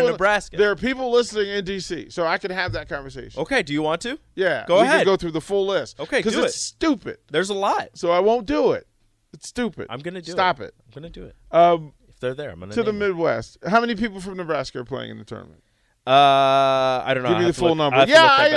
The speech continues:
Speaker 2: back
Speaker 1: know.
Speaker 2: up.
Speaker 1: I
Speaker 2: I have to
Speaker 1: thought
Speaker 2: look
Speaker 1: you had
Speaker 2: that
Speaker 1: the full
Speaker 2: back up.
Speaker 1: number.
Speaker 2: I didn't have
Speaker 1: I
Speaker 2: the
Speaker 1: thought
Speaker 2: full
Speaker 1: you
Speaker 2: number.
Speaker 1: had it
Speaker 2: I,
Speaker 1: there.
Speaker 2: I have the names of a couple
Speaker 1: Since
Speaker 2: people.
Speaker 1: you were gonna jump all over
Speaker 2: Let
Speaker 1: it,
Speaker 2: me look
Speaker 1: you
Speaker 2: it up.
Speaker 1: know, oh, we
Speaker 2: Let me look
Speaker 1: gotta,
Speaker 2: it up.
Speaker 1: we gotta do that.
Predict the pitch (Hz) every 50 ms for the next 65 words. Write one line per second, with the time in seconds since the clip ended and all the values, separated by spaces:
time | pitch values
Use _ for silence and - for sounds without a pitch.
0 | 285 262 247 240 226 214 190 175 156 175 196 202 196 - 240 226 - 233 226 208
1 | 220 - 208 220 214 - 107 202 175 143 120 - 147 175 190 180 180 214 254 196
2 | 247 247 170 151 147 170 - 160 147 139 - 165 180 185 175 180 190 208 202 196
3 | 170 147 160 160 160 165 175 202 220 190 156 156 143 147 - - 180 - 180 147
4 | - 123 113 98 - 127 226 226 220 208 185 202 196 185 165 143 127 120 117 117
5 | 107 - 185 202 180 185 185 180 180 175 175 175 185 185 180 165 151 147 143 131
6 | 139 143 147 156 170 160 156 139 135 135 127 - - - 151 165 156 139 123 127
7 | 151 165 151 156 147 139 123 143 127 - 120 147 165 165 160 147 131 117 110 110
8 | 110 135 160 156 143 151 147 131 117 -